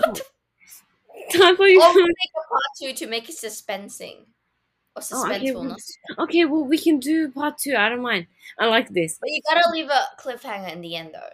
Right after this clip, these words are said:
Speaker 2: Like,
Speaker 1: Okay, all right,
Speaker 2: like,
Speaker 1: all right. Okay, but anyways, uh, let me just quickly talk about this, this teacher that I was already
Speaker 2: Yeah,
Speaker 1: talking
Speaker 2: find
Speaker 1: about.
Speaker 2: out for the next episode for the name of the teacher. <laughs>
Speaker 1: <laughs>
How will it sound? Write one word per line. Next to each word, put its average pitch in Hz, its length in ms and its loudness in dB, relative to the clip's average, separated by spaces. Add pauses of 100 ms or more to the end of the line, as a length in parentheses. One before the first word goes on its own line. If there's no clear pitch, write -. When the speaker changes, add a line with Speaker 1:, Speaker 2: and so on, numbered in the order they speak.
(320)
Speaker 2:
Like, - 140 -20 (160)
Speaker 1:
Okay, 240 200 2
all 196 80 2
right, 175 160 0
Speaker 2:
like, - 100 -8
Speaker 1:
all 170 60 -4
right. 147 120 -8 (840)
Okay, 262 300 2
but 220 220 2
anyways, 240 360 4 (360)
uh, 226 80 2
let 294 200 4
me 349 180 4
just 311 180 -4
quickly 311 320 -2
talk 269 260 -4
about 233 380 4
this, 233 140 0 (300)
this - 680 -6 (340)
teacher 226 420 0 (640)
that 190 100 0
I 190 60 4
was 190 220 0
already 196 220 4
Speaker 2:
Yeah, 320 100 2
Speaker 1:
talking 196 220 -2
Speaker 2:
find 247 160 6
Speaker 1:
about. 277 240 4
Speaker 2:
out 269 120 -14
for 269 80 -8
the 269 80 -2
next 269 240 -6 (100)
episode 233 420 -8
for - 120 -6
the 240 120 0
name 214 340 0
of 214 140 -14
the 262 80 -12
teacher. - 500 -6 (240)
<laughs> 392 180 6
Speaker 1:
<laughs> - 20 -6